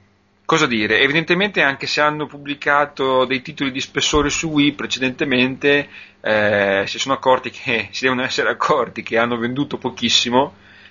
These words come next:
e quindi anche loro stanno cercando forse di cambiare target, di dire: "Forse su Wii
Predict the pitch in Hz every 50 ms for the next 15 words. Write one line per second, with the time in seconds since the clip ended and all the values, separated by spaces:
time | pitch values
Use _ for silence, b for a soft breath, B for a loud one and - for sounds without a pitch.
0 | B B B _ _ _ - 107 107 - - 117 117 117 127 131 131 123 117 117
1 | 113 113 113 113 113 - - 113 117 120 123 123 127 - - - 117 113 113 -
2 | - 110 - 120 117 117 113 - - 120 113 - - 117 104 101 110 113 113 123
3 | 117 117 113 117 117 117 117 - 120 120 117 117 110 113 107 113 110 107 113 117
4 | 110 107 - 127 120 - - 117 - - 120 113 110 117 123 120 120 120 -